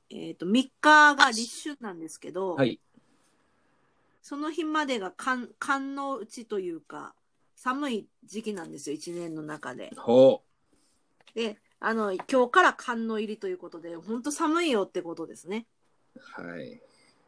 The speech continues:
Speaker 1: うん。
Speaker 2: 二月の何？
Speaker 1: そういう日です。
Speaker 2: 三日が？
Speaker 1: 今年はね、二月三日が立春なんですよ。
Speaker 2: 立春。春が経つ？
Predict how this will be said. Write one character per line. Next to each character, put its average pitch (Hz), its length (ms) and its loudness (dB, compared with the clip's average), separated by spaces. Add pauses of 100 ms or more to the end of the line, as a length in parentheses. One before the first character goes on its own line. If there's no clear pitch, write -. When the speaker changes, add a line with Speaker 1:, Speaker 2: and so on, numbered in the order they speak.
(1040)
Speaker 1:
う 165 100 -14
ん。 151 340 -12 (420)
Speaker 2:
二 123 200 2
月 185 300 0
の - 140 6
何？ - 0 -
Speaker 1:
そ 214 60 2
う - 20 2
い 226 140 2
う - 20 4
日 254 100 2
で - 60 -4
す。 - 0 -
Speaker 2:
三 233 180 2 (120)
日 156 160 6
が？ 185 200 2 (840)
Speaker 1:
今 320 140 -2
年 392 280 4
は 403 140 4
ね、 311 180 0
二 226 260 0
月 294 260 -4
三 190 180 -6
日 214 300 -6
が 202 360 -2 (120)
立 233 320 -4
春 233 120 -4
な 151 100 -10
ん - 60 -16
で 120 120 -18
す - 120 -18
よ。 101 60 -8
Speaker 2:
立 - 220 -18
春。 - 40 -20
春 123 260 0
が 92 120 -2
経 - 180 -8
つ？ - 280 -6